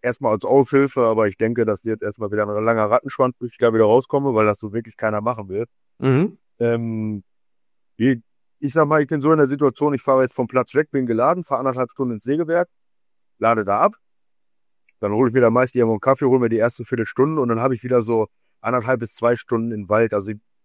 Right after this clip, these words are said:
Speaker 1: ich bin Gott sei Dank in der Situation oder unsere Holzfahrer so, dass wir gar nicht in die Situation kommen, überziehen zu müssen quasi.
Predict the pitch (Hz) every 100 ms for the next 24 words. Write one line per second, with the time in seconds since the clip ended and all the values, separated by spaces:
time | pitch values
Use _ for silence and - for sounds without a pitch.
0 | _ _ 143 156 165 143 151 151 135 139
1 | 131 113 117 104 - 135 143 120 113 104
2 | 110 135 - 139 127 95 117 156 175 _
3 | _ _ _ _ _ _ _ 113 - 120
4 | 131 143 139 131 123 139 127 - 135 135
5 | 123 - 147 139 127 - 147 143 - 123
6 | 135 160 107 - 95 85 78 78